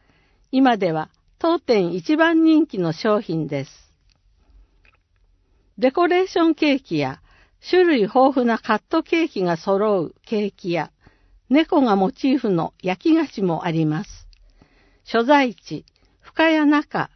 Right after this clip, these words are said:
二の二の四十三。営業時間、午前十時三十分から午後七時。定休日、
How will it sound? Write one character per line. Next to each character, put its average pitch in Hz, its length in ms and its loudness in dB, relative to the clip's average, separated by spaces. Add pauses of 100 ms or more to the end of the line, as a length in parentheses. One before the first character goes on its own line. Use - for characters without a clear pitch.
(400)
二 320 180 4
の 262 300 2
二 254 160 2
の 247 220 4
四 247 300 0
十 160 280 -6
三。 151 360 -6 (680)
営 320 240 2
業 330 240 2
時 254 180 -4
間、 139 360 -4 (720)
午 320 180 2
前 196 320 0
十 285 260 0
時 196 160 -8
三 302 320 4
十 302 200 -2
分 175 320 -2
か 143 160 -6
ら 135 160 -12 (340)
午 269 180 2
後 277 240 0
七 208 400 -2
時。 151 260 -16 (880)
定 320 220 0
休 285 300 0
日、 165 260 -6